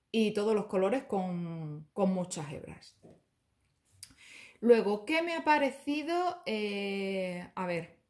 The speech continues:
yo esto ya lo he dicho... En, en muchos vídeos de, en los que he ido enseñando, pues, avances. A ver, yo con estos hilos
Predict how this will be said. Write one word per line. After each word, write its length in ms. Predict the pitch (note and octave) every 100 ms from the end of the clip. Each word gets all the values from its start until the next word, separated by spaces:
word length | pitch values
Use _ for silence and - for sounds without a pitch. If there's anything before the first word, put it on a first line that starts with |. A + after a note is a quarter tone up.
| _ G#3
yo 380 | G#3 G3+ G#3+
esto 200 | C4 C4+
ya 80 | D4
lo 80 | A#3+
he 40 |
dicho... 440 | G3+ A3+ - C#4 C#4 - - _ -
En, 1000 | G#3+ G3+ G3 F#3 F3+ F3 E3 D#3+ D#3+ - -
en 180 | G3 F#3
muchos 320 | F#3+ G3+ F3
vídeos 460 | F3 F#3 F3+ F3 E3+
de, 280 | E3 -
en 60 | F3
los 120 | E3+
que 120 | F3
he 40 | F3
ido 200 | F#3+ G#3
enseñando, 1200 | G3 F#3+ F3+ F3+ F3+ G3+ G#3+ G3 F3+ E3+ E3 D#3 - - - - - _ -
pues, 1300 | F#3 E3+ E3 D#3+ D#3+ D#3 D3+ D3 C#3+ - - - _ _ _ _
avances. 600 | F3+ E3 D#3 C3 C#3+ C#3+ - _ _ - - _ _ _ _ G3+
A 100 | G3
ver, 240 | F#3 F#3
yo 360 | G#3+ G#3 C#4+ D#4
con 280 | G#3+ G#3+ G#3+
estos 400 | B3+ C#4 - D4+
hilos 420 | D4 C#4 A#3+ D4+